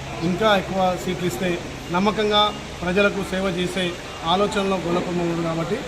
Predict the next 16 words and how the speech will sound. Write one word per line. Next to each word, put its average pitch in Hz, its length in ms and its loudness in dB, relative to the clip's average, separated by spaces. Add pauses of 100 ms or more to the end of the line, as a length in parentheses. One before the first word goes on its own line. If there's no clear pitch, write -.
(340)
ఇవాళ 165 220 0
గొల్ల 175 220 0
కుటుంబాలకు 185 440 -2
సముచిత 160 300 -4
స్థానం 170 300 0
కల్పించాలనే 160 580 -4
ఉద్దేశంతో 180 460 -4 (580)
ఇవాళ 170 200 0
అందరూ 220 280 2
కూడా 214 120 2 (100)
ఏకమై 196 340 0 (1080)
రాష్ట్ర 196 280 4
ప్రభుత్వం 202 420 0
యొక్క 180 160 -2 (280)
రాష్ట్రంలో 190 420 0
ఉన్నటువంటి 185 380 -2